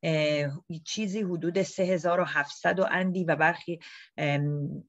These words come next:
نزدیک چهار هزار سال اونو می‌دونن. ام، اما، اه، همون سه هزار و هفتصد و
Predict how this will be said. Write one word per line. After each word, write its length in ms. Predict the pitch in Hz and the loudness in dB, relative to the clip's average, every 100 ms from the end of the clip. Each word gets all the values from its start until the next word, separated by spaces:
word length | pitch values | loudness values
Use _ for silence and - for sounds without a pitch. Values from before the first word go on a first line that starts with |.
| _ | _
نزدیک 520 | - 160 151 143 160 | -6 -2 -2 -4 -6
چهار 360 | 165 - 151 156 | -6 -2 0 2
هزار 280 | 151 151 139 | 2 0 -2
سال 380 | - 202 208 - | -2 2 2 2
اونو 220 | 208 202 | 0 0
می‌دونن. 640 | 196 196 202 196 196 196 - - - - | 0 -2 -2 2 2 2 -6 -20 -20 -4
ام، 800 | 170 165 160 160 160 156 156 - - | 2 4 6 4 2 0 -4 -2 4
اما، 540 | 240 254 233 226 220 - - _ | 4 4 0 0 -2 -6 -20 _
اه، 380 | 170 165 156 151 | 2 4 4 2
همون 400 | 151 208 240 247 | 2 2 2 -2
سه 220 | - - | -6 0
هزار 380 | 175 160 165 160 | 2 2 4 4
و 20 | |
هفتصد 400 | 143 151 - 156 | 2 -2 -2 0
و 100 | 156 | 0